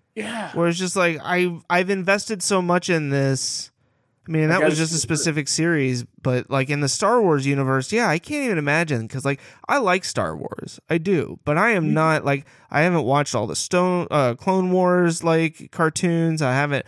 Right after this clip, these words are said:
Speaker 2: watched most of the stuff outside. I still haven't even watched Han Solo. Like
Speaker 1: You shouldn't.
Speaker 2: Oh, okay. I
Speaker 1: It's a
Speaker 2: just
Speaker 1: terrible movie.
Speaker 2: Yeah, I, I mean, I kinda
Speaker 1: It's god awful.
Speaker 2: I
Speaker 1: They
Speaker 2: kinda
Speaker 1: should have never made that
Speaker 2: <laughs>
Speaker 1: crap.
Speaker 2: gathered as much. But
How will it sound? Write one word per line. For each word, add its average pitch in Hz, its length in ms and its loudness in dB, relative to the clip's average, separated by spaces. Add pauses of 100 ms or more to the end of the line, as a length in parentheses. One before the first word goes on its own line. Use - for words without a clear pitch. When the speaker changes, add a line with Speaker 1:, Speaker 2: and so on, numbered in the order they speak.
(260)
Speaker 2:
watched 143 260 2
most 147 400 2
of 143 140 -4
the 135 100 2
stuff 135 240 -2
outside. 135 480 0
I 135 160 -2
still 202 240 0
haven't 185 240 0
even 175 200 0
watched 165 200 0
Han 160 220 -2
Solo. 156 380 -2 (540)
Like 120 300 0 (300)
Speaker 1:
You 156 80 -6
shouldn't. 151 440 -2 (320)
Speaker 2:
Oh, 92 220 -6 (140)
okay. - 160 -8 (760)
I - 40 -2
Speaker 1:
It's 151 80 -4
a 147 100 -4
Speaker 2:
just - 100 -16
Speaker 1:
terrible 147 320 0
movie. 131 320 -8
Speaker 2:
Yeah, 135 400 0
I, 135 320 -2
I 156 280 0 (420)
mean, 127 260 -4
I 113 180 -4
kinda - 340 -12
Speaker 1:
It's - 180 -8
god 139 340 0
awful. 127 460 -4
Speaker 2:
I - 60 -10
Speaker 1:
They - 40 -10
Speaker 2:
kinda 139 260 -4
Speaker 1:
should 151 180 -4
have 135 120 -4
never 120 140 -10
made 120 160 -12
that 113 180 -10
Speaker 2:
<laughs> - 0 -
Speaker 1:
crap. - 340 -6
Speaker 2:
gathered - 240 -4
as - 160 -6 (280)
much. - 100 -6 (1400)
But - 160 -8